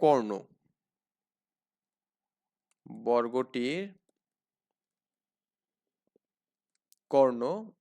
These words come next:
ওএ এখানে, ওকে? তাহলে ওএ equal to কত হবে এখানে? দেখুন তো এখানে যেহেতু বর্গ আছে, তার মানে এই কর্ণটাই কি আমাদের কি বলুন তো এখানে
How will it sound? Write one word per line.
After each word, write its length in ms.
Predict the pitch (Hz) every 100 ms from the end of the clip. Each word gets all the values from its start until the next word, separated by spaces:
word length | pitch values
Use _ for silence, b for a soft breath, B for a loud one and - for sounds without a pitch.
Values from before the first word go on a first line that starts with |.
| -
ওএ 320 | 135 135 123
এখানে, 240 | 110 107 107
ওকে? 220 | 147 127 - _ _ _ _ _ _ _ _ _ _ _ _ _ - b b b b -
তাহলে 120 | 131 -
ওএ 260 | 156 175
equal 200 | 185 190
to 40 | 180
কত 180 | 175 170
হবে 160 | 160
এখানে? 260 | 170 175 277 - _ _ _ _ _ _ _
দেখুন 240 | 147 185 208
তো 120 | 180
এখানে 240 | 170 180
যেহেতু 200 | 175 175
বর্গ 340 | 156 151 156 156
আছে, 180 | 127 -
তার 120 | 139
মানে 200 | 143 147 -
এই 160 | 156 156
কর্ণটাই 400 | 175 170 170 175
কি 100 | 170
আমাদের 260 | 156 143 143
কি 140 | 135
বলুন 180 | 120 127
তো 60 | 135
এখানে 140 | 160